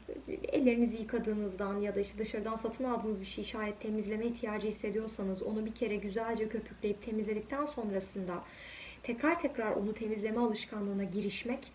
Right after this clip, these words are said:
aslında size, e, hani yarardan ziyade zarar sağlayacaktır. O yüzden bir, bir, bir kere temizlenme alışkanlığının fazlasını yapmamak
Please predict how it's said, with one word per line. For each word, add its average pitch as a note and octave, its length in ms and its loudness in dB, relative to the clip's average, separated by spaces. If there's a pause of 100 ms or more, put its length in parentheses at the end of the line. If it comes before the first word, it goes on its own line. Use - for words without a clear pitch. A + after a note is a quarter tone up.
(140)
aslında A#3+ 380 -2
size, A#3+ 520 2
e, A3+ 100 2 (580)
hani G3+ 120 -2 (120)
yarardan A#3 520 6
ziyade G3 540 2
zarar A3+ 320 2
sağlayacaktır. F#3 840 0 (560)
O D4 100 8
yüzden B3+ 360 6 (300)
bir, D4 420 6 (140)
bir, A3+ 300 4
bir D#4 180 10
kere C4 220 6
temizlenme A#3+ 560 4
alışkanlığının A#3+ 720 2
fazlasını A3+ 840 0 (280)
yapmamak A#3+ 720 0